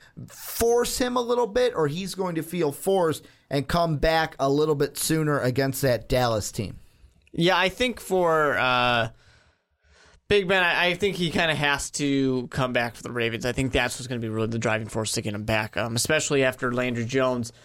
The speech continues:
Speaker 2: I can't imagine that Landry Jones is gonna do anything against, against the, uh, the Patriots. You know, the idea for a guy like this when you got a backup coming in who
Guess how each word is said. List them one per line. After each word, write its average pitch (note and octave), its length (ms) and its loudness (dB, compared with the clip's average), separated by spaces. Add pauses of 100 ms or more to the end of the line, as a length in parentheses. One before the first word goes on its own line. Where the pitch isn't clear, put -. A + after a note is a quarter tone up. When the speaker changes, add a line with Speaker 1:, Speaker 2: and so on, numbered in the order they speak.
(200)
Speaker 2:
I C#3 160 0
can't E3+ 340 0
imagine C3+ 580 2
that A#2+ 180 2
Landry B2 360 0
Jones A#2+ 300 0
is A#2 60 -4
gonna A#2 180 0
do A2+ 160 0
anything A2+ 440 -2
against, A2 440 -4 (120)
against A#2+ 360 -2
the, A#2 260 2
uh, A2 220 4
the A2+ 100 -6
Patriots. A2+ 640 -2 (460)
You D3+ 100 2
know, D#3 140 2
the D3+ 460 2 (720)
idea D#3+ 480 2
for D#3+ 200 0
a D#3 60 2
guy D3+ 240 2
like D3 240 0
this D3 220 0
when C#3+ 80 -6
you C3+ 60 -2
got C3+ 160 2
a C3 40 0
backup C3 480 0
coming C3+ 320 -2
in C3+ 200 0
who B2 300 0